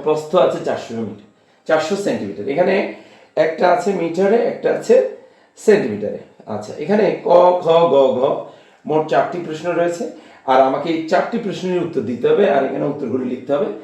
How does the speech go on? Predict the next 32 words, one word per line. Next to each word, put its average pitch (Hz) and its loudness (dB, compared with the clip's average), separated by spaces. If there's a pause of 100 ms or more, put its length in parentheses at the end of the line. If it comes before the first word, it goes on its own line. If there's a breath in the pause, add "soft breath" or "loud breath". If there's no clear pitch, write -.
(340 loud breath)
তাহলে 170 6
আমি 170 0
পাবো 151 -2
এক 147 0
গুণ 151 -4
চার 135 4
সমান 131 -2
হচ্ছে 170 -6
চার 135 0
নম্বর। 95 -10 (680 soft breath)
এখানে 208 0
কতে 202 4
বলা 208 4
হয়েছে 165 0
ইসমামের 151 -4 (500 loud breath)
পড়ার 160 6
কক্ষের 175 -2
দৈর্ঘ্য 135 -2
কত 120 -2
সেন্টিমিটার। - -14 (220)
খতে 143 6 (400 loud breath)
ইসমামের 135 -2 (100)
পড়ার 190 4
কক্ষের 180 -2
প্রস্থ 190 -6
কত 127 -2
মিটার? - -10 (580 soft breath)
আচ্ছা, 117 0
আমার 165 0
এখানে 196 2
সেন্টিমিটার 185 -2
থেকে 180 -2